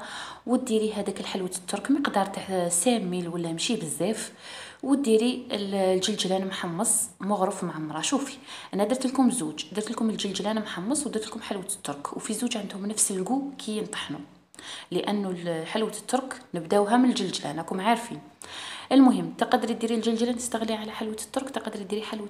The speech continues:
الترك تستغني على الجلجلان. الوغ ضفت الحبه تاع البيض وزدت زوج مغارف خل،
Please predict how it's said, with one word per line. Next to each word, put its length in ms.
الترك 260
تستغني 460
على 140
الجلجلان. 500
الوغ 300
ضفت 300
الحبه 340
تاع 200
البيض 340
وزدت 300
زوج 240
مغارف 400
خل، 260